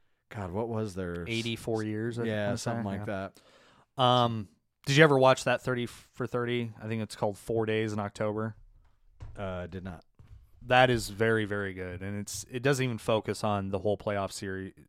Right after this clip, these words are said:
Speaker 2: the whole playoffs, just that series.
Speaker 1: Mm-hmm.
Speaker 2: And, yeah, it's fucking really good. Um,
Speaker 1: Hmm.
Speaker 2: Ben Simmons and, uh, Lenny Clark, the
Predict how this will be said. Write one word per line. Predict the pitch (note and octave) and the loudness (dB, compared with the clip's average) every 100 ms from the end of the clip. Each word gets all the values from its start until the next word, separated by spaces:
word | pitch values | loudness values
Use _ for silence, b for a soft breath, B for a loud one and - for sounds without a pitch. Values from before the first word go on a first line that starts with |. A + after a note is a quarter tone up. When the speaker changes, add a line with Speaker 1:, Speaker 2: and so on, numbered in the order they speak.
| - | -18
Speaker 2:
the | G#2 G2 - | -10 -10 -8
whole | - G2 | -6 -6
playoffs, | - G#2 F#2+ F#2+ - | -2 -2 -2 -4 -4
just | A2+ G#2 - | -4 -4 -2
that | G2+ - | -4 -4
series. | - G#2 G#2+ A2 G#2+ B B | -6 -4 -2 -4 -6 B B
Speaker 1:
Mm-hmm. | A2 G2 G#2 | -8 -8 -6
Speaker 2:
And, | G#2 F#2+ | -8 -4
yeah, | G2 | -4
it's | G2+ - | -4 -4
fucking | B2+ G#2+ G#2 | -4 -2 -4
really | G2 F#2 | -4 -6
good. | F#2 F2+ F2+ F#2 - | -8 -10 -10 -14 -4
Um, | A2 A2 G#2 | 2 2 2
Speaker 1:
Hmm. | G2 F#2 _ - | -2 -8 _ -2
Speaker 2:
Ben | A#2 A2 | 0 0
Simmons | - A#2 A2 G#2+ G#2+ | -2 -2 -2 -4 -6
and, | G2+ G#2 G#2 G2 | -8 -8 -8 -6
uh, | F#2+ F#2 F#2 - B B B B - | -6 -6 -8 -10 B B B B 0
Lenny | A#2+ A#2 | 2 2
Clark, | - B2+ A#2 A#2 - - - | 2 4 4 2 -6 -20 -12
the | G#2+ | -10